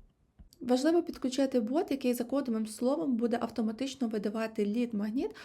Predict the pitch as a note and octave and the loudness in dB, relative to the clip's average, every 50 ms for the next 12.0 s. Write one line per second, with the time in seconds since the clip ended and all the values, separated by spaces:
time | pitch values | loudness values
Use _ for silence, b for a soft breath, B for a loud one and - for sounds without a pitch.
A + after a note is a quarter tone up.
0 | B B B - G#3+ G#3 D4 D4+ - B3 A#3 - A3 G#3+ A3 A#3+ A#3+ A#3+ A#3+ A#3+ | B B B -2 2 2 2 2 0 -2 -2 -2 -2 0 0 2 2 2 0 0
1 | - A3 A3 A3 - - - G#3 G#3 - - - - B B B B B B B | -2 -4 -4 -4 -6 -6 -6 -6 -6 -6 -8 -16 -20 B B B B B B B
2 | B B B B B3 - C#4+ F4 G#4 - F4+ - - - - - C#4 C#4+ C#4 - | B B B B 0 2 4 4 4 4 2 0 -2 -6 -8 -2 0 0 2 2
3 | C#4+ C#4+ - - C4 B3+ C#4 - C#4 C4 - A#3 A#3 A#3 A#3 A3 A3 A#3 B3+ B3 | -2 -2 -2 -2 -2 -2 -2 -2 -2 -2 -2 -2 -2 -2 -2 -2 -2 -2 -2 -2
4 | - A3+ - - A3+ A#3 A3+ G3+ A3+ G#3+ G3+ G3+ G3+ G#3 A#3+ - - - - A3 | -4 -4 -4 -4 -4 -4 -2 0 0 2 2 0 0 -2 -4 -6 -8 -4 -2 -2
5 | A3+ A3 A3+ G#3 A3+ C4+ C4 C#4 C4+ - A#3+ A3 G#3+ - A3 - - A#3+ B3 B3 | -2 0 0 0 0 0 -2 -6 -6 -4 -4 -6 -4 -6 -10 -4 -2 -2 -2 -2
6 | - - - D#4+ B B B B B B B3+ - A#3 A3+ - - G3+ G3+ G#3 A#3+ | -4 -6 -6 -6 B B B B B B -4 -4 -4 -2 -2 0 0 0 2 0
7 | C#4 C#4+ D4 C#4 B3+ A#3 A#3 - - A3+ A#3 A#3 A3 A3 A#3 G#3 G3+ G#3 G#3+ G#3+ | 0 0 2 2 2 2 0 -2 -4 -6 -2 -2 -2 0 0 0 0 -2 -2 -4
8 | - - A#3 - - - A3 G3+ G#3 A3+ A#3 C4 B B B B B B B _ | -8 -14 -16 -16 -10 -8 -8 -6 -6 -6 -8 -8 B B B B B B B _
9 | - A3+ G#3+ A3 - A3 G#3+ A3 A3 - C#4 - - - - A#3+ A#3 A3+ A#3 G#3+ | -6 -6 -4 -4 -2 -2 -2 -2 -2 -4 -6 -6 -6 -4 -2 -2 0 0 -2 -2
10 | G#3+ A3 A3+ B3 C#4+ D#4 - - A#3 A#3 - G#3+ G3+ G#3 - A#3 B3+ C4+ B3+ B3 | -2 -2 0 0 -2 -2 -2 -4 -4 -2 -4 -4 -6 -4 -2 -2 0 0 -2 -2
11 | - - - G#3+ A3 A3+ G#3+ A3 - G#3+ G#3 G#3 G#3 G3+ G3+ G#3 - A#3 A#3+ | -4 -4 -2 -2 -2 -2 -2 -4 -6 -6 -4 -4 -4 -4 -4 -4 -6 -8 -10